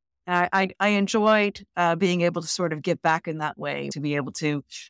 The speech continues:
say, "Well, this has been my experience." And the whole point behind the adjunct professor program in the legal writing area was to use practitioners as teachers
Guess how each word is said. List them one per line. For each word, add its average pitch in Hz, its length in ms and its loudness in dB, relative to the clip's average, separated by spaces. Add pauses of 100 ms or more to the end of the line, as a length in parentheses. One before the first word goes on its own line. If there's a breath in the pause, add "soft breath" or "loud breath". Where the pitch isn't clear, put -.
(100)
say, 151 240 0
"Well, 160 160 -2
this 165 140 0
has 156 60 -4
been 160 140 -2
my 165 140 2
experience." 151 640 -4
And 156 180 -4
the 156 180 -2 (280 soft breath)
whole 196 220 4
point 202 280 0
behind 175 320 -2
the 165 80 -2
adjunct 170 300 0
professor 175 360 -4
program 170 440 0
in 151 80 -4
the 156 80 -2
legal 160 260 -4
writing 196 380 2
area 156 400 0
was 156 160 -4
to 165 160 -4
use 175 520 -2 (240)
practitioners 170 840 -2 (480)
as 170 140 2
teachers 160 600 -2